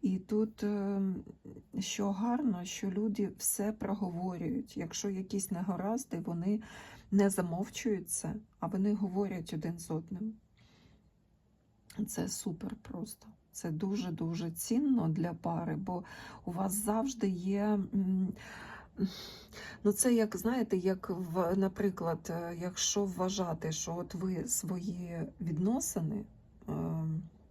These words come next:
ну, давайте так подумаємо метафорично, що якщо ц-, ваші відносини, це будинок з багатьма кімнатами, і в кожну з них вам треба зайти, але до кожної кімнати свій ключ.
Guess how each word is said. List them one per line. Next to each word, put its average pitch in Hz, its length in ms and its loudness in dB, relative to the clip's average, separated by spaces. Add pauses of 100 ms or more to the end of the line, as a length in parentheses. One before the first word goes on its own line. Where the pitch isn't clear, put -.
(320)
ну, 196 100 0
давайте 180 380 0
так 151 240 0
подумаємо 170 640 2
метафорично, 165 960 -2 (560)
що 160 320 0
якщо 175 460 2
ц-, - 200 -8
ваші 170 380 0
відносини, 175 680 2
це 185 180 -2
будинок 190 640 4
з - 260 0 (180)
багатьма 208 760 2
кімнатами, 196 880 2 (760)
і - 140 4
в 190 80 -4
кожну 233 400 4
з 202 100 0
них 254 240 2
вам 202 200 2
треба 196 300 -2
зайти, 185 500 -4 (120)
але 185 240 0
до 196 160 0
кожної 208 460 2
кімнати 220 460 0
свій 208 320 2
ключ. - 600 -2